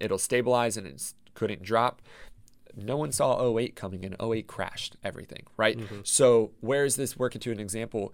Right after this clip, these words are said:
Speaker 1: If you were a realtor right now, life is really freaking good for you, right?
Speaker 2: Really,
Speaker 1: And
Speaker 2: though.
Speaker 1: most of 'em, not all of 'em, there are some really good realtors that look at it from a business aspect, but most realtors,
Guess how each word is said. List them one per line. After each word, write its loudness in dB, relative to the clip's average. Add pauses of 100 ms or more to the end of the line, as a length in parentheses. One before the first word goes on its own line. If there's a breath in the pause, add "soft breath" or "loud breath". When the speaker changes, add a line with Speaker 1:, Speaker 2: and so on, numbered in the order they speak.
(140 soft breath)
Speaker 1:
If -10
you 0
were 2
a 2
realtor -2
right -10
now, -14 (580 soft breath)
life -4
is -8
really -2
freaking -6
good -6
for -10
you, -10 (600 soft breath)
right? 2
Speaker 2:
Really, 2
Speaker 1:
And 4
Speaker 2:
though. 0
Speaker 1:
most 6
of 4
'em, 0 (460)
not 4
all 8
of 2
'em, -4
there 2
are 0
some 0
really 2
good 2
realtors 0
that -2
look -2
at 4
it 2
from -6
a -6
business -2
aspect, 0 (340 loud breath)
but 4
most 4
realtors, 0